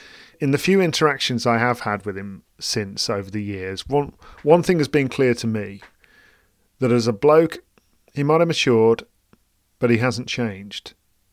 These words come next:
Not the fundamental values and the decency anyway, not the sense of fun and silliness that were so endearing back in nineteen ninety-eight in that Gstaad press room. He's always been a laugh. He's always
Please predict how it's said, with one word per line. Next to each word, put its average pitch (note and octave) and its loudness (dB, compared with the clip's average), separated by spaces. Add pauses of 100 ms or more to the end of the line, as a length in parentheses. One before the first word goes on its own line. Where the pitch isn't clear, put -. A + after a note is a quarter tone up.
(140)
Not G3+ -2
the - -4
fundamental A#2 0
values G#2+ -2
and A2+ -6
the G#2+ -4
decency A#2 -2
anyway, G#2 -8
not C3+ -2
the D3 0
sense - -2
of B2 0
fun C3 0
and A2 -4 (140)
silliness B2+ 0 (180)
that C#3+ 2
were C#3 2
so C3 2
endearing B2 4
back A2 -4
in A#2 -2
nineteen A2+ -2
ninety-eight A#2 -2
in A2 -6
that G#2+ -8 (100)
Gstaad A2+ -2 (240)
press - -2
room. G2+ -6 (720)
He's C3 2
always D#3 6 (340)
been C3 0
a C#3+ 0
laugh. C#3+ -4 (280)
He's C3+ -4 (260)
always D3 2